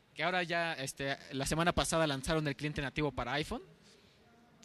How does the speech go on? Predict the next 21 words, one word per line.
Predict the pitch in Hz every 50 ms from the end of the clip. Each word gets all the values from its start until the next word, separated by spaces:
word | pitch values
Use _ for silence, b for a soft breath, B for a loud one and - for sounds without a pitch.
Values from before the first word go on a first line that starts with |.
| - _
donde | - 156 165 160 -
puedes | - 185 190 190
consultar | - 185 156 - 160 135 - 180 180
exactamente | 175 - 180 170 - 175 165 170 175 - - 196 165
todos | - - 180 175 175 165 180
esos | 170 - 175 175 160 - B B B B B -
servicios | - - 147 156 165 165 - 180 -
públicos | - 180 180 165 - - 170 -
en | 143 131
tiempo | - 156 160 - -
real | 156 139 147 160 190 247 302 - B B B B
sobre | - - 156 151 151 156 175 190 185 -
un | 165 165 165
Google | 151 170 165 160 147
Maps. | 143 143 135 - - - - - - - B B B B B B B B B
Entonces, | - - 165 165 160
algo | 196 202 202 202
muy | 202 196 214 220 214
bonito, | 190 190 185 196 196 - 214 196
muy | 190 202 208
utilitario, | 202 - - 175 156 - - 175 175 180 190 214 233 226